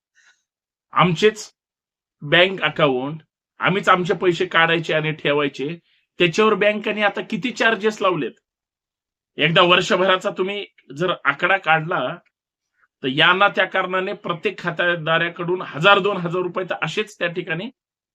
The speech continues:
बँकेचे चार्जेस म्हणून वसूल केले जातात. एक. दुसरी गोष्ट, तुम्ही दुसऱ्या एटीएम मधून त्या ठिकाणी, अ, पैसे काढा किंवा अजून वेगळे वेगळे त्यांचे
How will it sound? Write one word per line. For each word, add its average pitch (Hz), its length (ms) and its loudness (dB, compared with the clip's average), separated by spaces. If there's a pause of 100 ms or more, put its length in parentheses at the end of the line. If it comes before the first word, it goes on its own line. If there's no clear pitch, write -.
(760)
बँकेचे 170 600 0
चार्जेस 180 560 -2
म्हणून 180 260 -4
वसूल 165 360 -6
केले 151 180 -4
जातात. 120 280 -8 (180)
एक. 160 220 0 (200)
दुसरी 160 380 -2
गोष्ट, 175 340 -4 (1200)
तुम्ही 156 180 2
दुसऱ्या 170 320 4
एटीएम 175 280 0
मधून 170 480 -2
त्या 165 160 -4
ठिकाणी, 170 540 -4 (360)
अ, 127 340 2
पैसे 156 380 -2
काढा 160 400 2
किंवा 160 300 -2
अजून 160 220 -2
वेगळे 160 260 0
वेगळे 160 260 -4
त्यांचे 156 460 -6